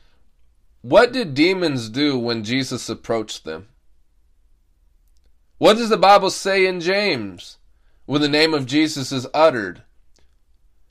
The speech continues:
says demons tremble. They shake, they shudder at the mention of his name.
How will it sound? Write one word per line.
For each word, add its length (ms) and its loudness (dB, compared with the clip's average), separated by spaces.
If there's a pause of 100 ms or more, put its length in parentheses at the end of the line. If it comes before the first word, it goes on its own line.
says 240 -4
demons 680 -4 (160)
tremble. 880 -12 (640)
They 120 -12
shake, 760 -8
they 120 -12
shudder 680 -6 (1080)
at 180 -8
the 80 -16
mention 720 -12
of 140 -20
his 160 -20
name. 360 -20